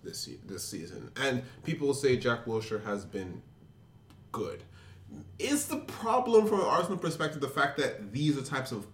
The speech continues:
players and these are types of performances that people hail and say,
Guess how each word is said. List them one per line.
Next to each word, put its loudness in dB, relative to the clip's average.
players 2
and -2
these -2
are -2
types -4
of -16
performances 0
that -4
people -4
hail -2
and -2
say, -2